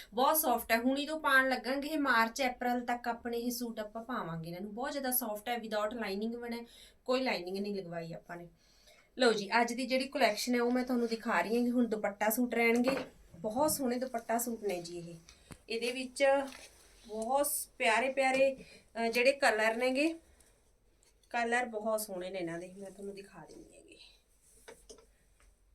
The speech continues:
ਲਓ ਜੀ, ਬੜਾ ਪਿਆਰਾ ਜਿਹਾ ਸ਼ੇਡ ਹੈਗਾ, ਬਹੁਤ ਸੋਹਣਾ ਸ਼ੇਡ ਹੈਗਾ। ਇਹਦੇ ਉੱਤੇ ਆਪਾਂ ਨੇ ਨਾ ਇਹਦਾ ਹਾਈਲਾਈਟ ਕਰਵਾਇਆ ਹੈਗਾ, ਦੇਖੋ ਕਲੋਜ਼ ਤੋਂ ਦਿਖਾ ਦਿਓ। ਇਹਦੇ ਵਿੱਚ ਸਾਰੇ 'ਚ ਬੂਟੀ ਪਈ ਹੋਈ ਹੈ, ਸਾਰ-, ਦਬਕਾ,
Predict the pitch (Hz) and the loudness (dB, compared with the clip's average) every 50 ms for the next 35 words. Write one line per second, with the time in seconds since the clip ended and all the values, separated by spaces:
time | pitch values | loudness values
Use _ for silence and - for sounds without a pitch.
0 | _ _ _ _ _ _ - - - - - _ _ _ _ _ _ _ _ - | _ _ _ _ _ _ -20 -20 -20 -20 -20 _ _ _ _ _ _ _ _ -20
1 | - - - - - - - - - - - - - 190 190 202 233 254 247 254 | -20 -20 -18 -10 -8 -8 -6 -6 -8 -12 -14 -16 -16 -14 -8 -6 -6 -4 -2 0
2 | 247 226 208 202 202 202 220 226 226 - - 226 196 180 175 175 185 185 190 180 | 0 0 0 0 -2 -2 -2 -4 -4 -4 -4 -4 -4 -4 -2 -4 -4 -4 -6 -8
3 | 175 180 185 - 220 - - - - - - - 233 208 202 214 233 233 233 214 | -10 -12 -12 -8 6 8 8 8 8 6 2 -2 -2 -2 -2 -2 -2 -4 -6 -8
4 | 165 - - - - - 180 175 - - - - _ _ - - - - - _ | -8 -8 -8 -10 -8 -8 -10 -10 -12 -16 -20 -20 _ _ -20 -20 -20 -20 -20 _
5 | - - - - - - - - - _ - 240 247 262 294 302 302 302 294 277 | -20 -20 -20 -20 -20 -20 -20 -20 -20 _ -8 -6 -4 -2 -2 -2 2 2 2 2
6 | 277 - 277 269 277 294 311 320 302 302 277 277 285 294 247 214 214 214 208 202 | 2 2 0 0 0 2 2 2 4 4 4 4 4 2 0 0 2 2 2 2
7 | 202 202 - - 208 - 143 - - - - - - - - - - - - _ | 2 0 -6 -10 -10 -10 -10 -12 -14 -16 -20 -20 -20 -20 -20 -20 -20 -20 -20 _
8 | _ - _ _ - - 190 - - - - - _ - - - - - - - | _ -20 _ _ -16 -12 -12 -12 -12 -14 -18 -20 _ -20 -20 -20 -20 -20 -20 -20
9 | _ _ _ - - - - 220 196 175 175 - - 180 175 175 - - 180 170 | _ _ _ -20 -20 -16 -12 -10 -10 -10 -10 -12 -16 -16 -18 -18 -18 -16 -16 -14
10 | 185 220 226 - - - - - - 233 233 233 247 254 262 294 269 - 302 277 | -12 -12 -14 -14 -18 -20 -20 -4 2 4 4 4 4 2 2 2 2 4 6 8
11 | 233 220 226 254 262 277 240 226 240 240 - 262 262 254 254 240 240 226 240 240 | 8 10 10 8 8 8 6 6 4 6 4 4 8 10 12 12 12 10 8 8
12 | 240 254 285 285 285 294 254 220 208 160 196 220 208 202 - - - 247 254 262 | 10 10 10 10 10 10 10 10 10 10 10 10 10 10 10 6 6 6 8 8
13 | 262 | 6